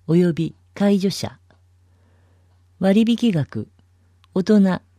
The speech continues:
二百五十円、小中学生百五十円、半額。なお、祝日を除く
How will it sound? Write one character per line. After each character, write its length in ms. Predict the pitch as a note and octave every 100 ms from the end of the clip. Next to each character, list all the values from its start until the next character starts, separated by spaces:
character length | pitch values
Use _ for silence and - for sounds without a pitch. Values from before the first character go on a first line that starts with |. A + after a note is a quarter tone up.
| -
二 100 | F3
百 300 | G3+ - G3+
五 140 | F#3+
十 320 | E3+ F#3 D3 A2+
円、 220 | A2+ B2+ _ _ _ _ _ _ _
小 300 | - A#3 A#3
中 280 | G#3+ A3+ G#3+
学 200 | G3+ -
生 360 | - B2+ G#2+ C#3 _ _
百 340 | - F3 - G#3
五 140 | G3
十 300 | D#3+ F#3 C3
円、 240 | A#2 A2+ - _ _ _ _ _ _
半 260 | - C#3+ C3
額。 340 | A#2+ - B2 _ _ _ _ _ _ _ _ _ _
な 260 | A3 A#3 F3
お、 120 | A#2+ _ _ _ _ -
祝 300 | - F#3 A3+
日 280 | A#3 -
を 120 | A3+ G3
除 320 | F#3+ F3+ E3+
く 240 | E3+ D#3